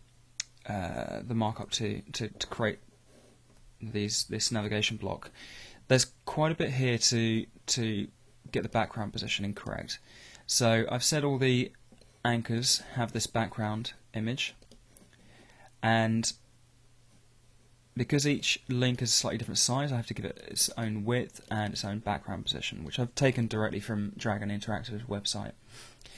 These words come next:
But for your examples, you might just use it for an on-off button, or you might use it for, you know, a different style of navigation. The height and width is gonna be different, and the background positions are gonna be different.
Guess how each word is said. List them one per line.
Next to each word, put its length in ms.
But 120
for 80
your 360
examples, 560
you 80
might 240
just 200
use 200
it 160
for 180
an 120
on-off 360
button, 460
or 100
you 80
might 240
use 220
it 100
for, 460
you 60
know, 20
a 80
different 260
style 300
of 100
navigation. 640
The 320
height 280
and 80
width 180
is 100
gonna 140
be 60
different, 420
and 260
the 120
background 460
positions 300
are 40
gonna 120
be 60
different. 380